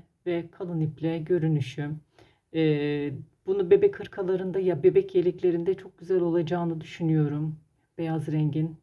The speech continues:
çok güzel duracağını düşünüyorum. Hem kız hem erkek yelekleri ve hırkaları için. Ee, evet hanımlar benim örnekle ilgili vereceğim bilgiler bu kadar.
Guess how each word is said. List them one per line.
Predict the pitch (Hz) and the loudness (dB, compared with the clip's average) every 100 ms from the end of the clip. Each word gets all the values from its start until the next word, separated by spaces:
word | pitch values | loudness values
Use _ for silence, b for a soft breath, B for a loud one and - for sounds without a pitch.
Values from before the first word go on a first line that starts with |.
| _ | _
çok | 180 - | -12 -10
güzel | 151 160 151 | -6 -4 -2
duracağını | 147 139 160 156 151 | -4 -6 -2 -2 -2
düşünüyorum. | 156 - 156 143 139 | -6 -8 -4 -4 -4
Hem | 175 156 | -4 -4
kız | - 160 - | -4 -6 -2
hem | 156 | -2
erkek | 147 151 160 - | -2 -4 -8 -6
yelekleri | 143 139 - 147 143 | -6 -6 -6 -8 -6
ve | 147 | -6
hırkaları | 135 156 - 139 139 | -6 -8 -8 -8 -8
için. | 135 - - - - B B B B B B B - | -10 -12 -14 -16 -20 B B B B B B B -2
Ee, | 180 | 2
evet | 180 175 - 262 - | 4 2 -2 -4 -6
hanımlar | 214 190 185 190 185 | -6 -2 -2 -2 2
benim | 285 196 | 2 2
örnekle | - 202 196 196 - 180 | -4 -4 -2 -2 2 2
ilgili | 165 175 170 175 175 | 2 -2 0 0 -2
vereceğim | 170 175 165 160 160 160 | 0 2 0 0 0 0
bilgiler | 160 156 156 151 147 143 | -4 -2 -2 0 -4 -6
bu | - | -12
kadar. | - 151 139 143 | -6 -4 -2 -4